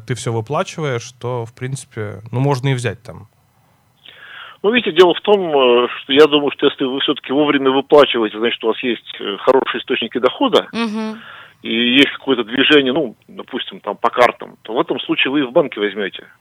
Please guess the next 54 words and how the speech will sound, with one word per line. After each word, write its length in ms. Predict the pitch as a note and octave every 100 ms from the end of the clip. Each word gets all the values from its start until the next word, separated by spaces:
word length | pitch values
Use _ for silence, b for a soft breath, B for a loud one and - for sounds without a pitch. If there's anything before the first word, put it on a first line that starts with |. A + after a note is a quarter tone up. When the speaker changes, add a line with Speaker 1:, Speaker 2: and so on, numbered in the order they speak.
| -
Speaker 2:
И 40 |
Speaker 1:
Мгм. 280 | G#2+ A#2+ A#2+
Speaker 2:
банк 200 | C#3 B2
вам 100 | G2+
с 40 | -
удовольствием 460 | G#2+ G#2 - G2+
даст 200 | G2 G2+ -
кредит, 340 | A2+ D3+ G#3+ -
и 60 | A2
он 200 | C3 A#2+
всё 160 | -
равно 160 | C3+ C3
будет, 240 | A#2 G#2 - -
э, 60 | A2 F#2+ G2 G2
дешевле 520 | G2+ A2 - C3+ G2 F2+
гораздо 340 | G2 F#2 A#2
с 40 |
Speaker 1:
Мгм. 100 | B2+
Speaker 2:
точки 180 | A#2+ B2
зрения 260 | F#2+ G2+ G2
процентов. 460 | - - G#2 F2 - - - B B B
Или 80 | G#2
там 160 | G#2+
вы 80 | G#2+
можете 280 | A#2+ - A2
оформить 400 | A2 B2 A2+ -
кредитную 400 | B2 B2+ - A#2+
карту, 320 | B2+ G#2+ -
которую 280 | - G#2+ F#2+
там 240 | F#2+ F2+ - B B B
на 80 | A2+
каждом 300 | - A#2+ A2
углу 220 | A2 A2+
предлагают. 540 | G2+ G#2 G2+ G#2 G2+ -
То 60 |
есть 100 | G2
всё-таки 280 | - F#3 D3+ D3
мы 120 | C3+
понимаем, 420 | C#3+ D#3+ D#3 G#2+
что 220 | - G#2 - B B B -
микрофинансовые 640 | B2+ B2+ C#3+ C#3+ - B2+
организации, 480 | A#2+ C#3 E3 F#3 C3
люди 200 | C#3+ C3+
идут 220 | B2+ -
не 60 | C3+
потому, 240 | C#3 F3
что 120 | - C3
им 100 | G#2+
так 180 | A#2
удобно, 400 | B2+ B2 G#2 F#2
да, 220 | E2+ C#3+ C3
что 220 | - G#2
вот 100 | -
там, 140 | -